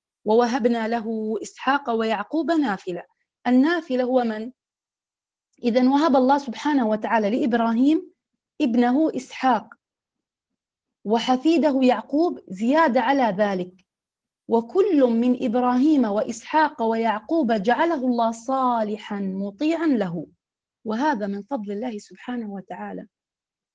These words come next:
ومن أرادت أن تعلم ما مكانتها عند الله، إذا أردت أن تعلم ما مقامك فانظر فيما أقامك. انظروا،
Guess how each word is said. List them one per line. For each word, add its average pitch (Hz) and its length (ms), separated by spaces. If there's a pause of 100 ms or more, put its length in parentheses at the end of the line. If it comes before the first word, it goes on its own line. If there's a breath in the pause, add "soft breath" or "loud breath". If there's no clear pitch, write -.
(160)
ومن 233 300
أرادت 233 480
أن 220 420
تعلم 220 500 (580)
ما 269 220
مكانتها 247 640
عند 214 220
الله، 190 380 (600)
إذا 226 180
أردت 277 360
أن 233 220
تعلم 226 300
ما 262 500 (160)
مقامك 262 640
فانظر 262 380
فيما 254 360
أقامك. 185 760 (440)
انظروا، 220 380